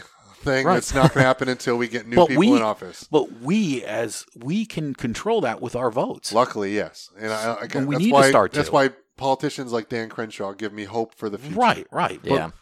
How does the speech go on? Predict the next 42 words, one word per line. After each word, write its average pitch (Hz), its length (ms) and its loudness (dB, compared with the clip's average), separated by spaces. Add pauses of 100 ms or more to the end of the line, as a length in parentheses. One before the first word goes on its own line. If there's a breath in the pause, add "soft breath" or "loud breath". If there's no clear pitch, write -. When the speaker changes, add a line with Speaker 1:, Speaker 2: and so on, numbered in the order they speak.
(320 soft breath)
Speaker 1:
They, 107 80 -4
Speaker 2:
but 117 140 0
Speaker 1:
they 127 60 2
Speaker 2:
the 123 60 2
Speaker 1:
really 127 240 0
do. 90 220 -8 (260 loud breath)
Speaker 2:
But 151 140 2
if 131 100 -2
we 185 120 0
can 214 120 -2
put - 360 -4
the, 120 280 -6
like 117 240 -12
you 135 100 -6
say, 147 400 -2
if 95 140 -8
we 139 140 -4
can 113 320 -6
talk - 520 -8
amongst 110 520 -4
each 98 220 -8
other 92 180 -4
and 95 140 -10
agree 110 300 -8
to 117 80 -10
disagree 98 680 -8 (320 loud breath)
and 107 380 -4 (100)
focus 175 400 0
on 123 160 -6
the 104 80 -6
things 120 640 -6
that 101 280 -8 (240)
we 104 200 -8
want 120 480 -4
as 98 140 -8
a 87 60 -10
future, 95 400 -10
which 98 200 -8
is 85 160 -14
most 117 380 -4
people 101 340 -10
want, 117 460 -8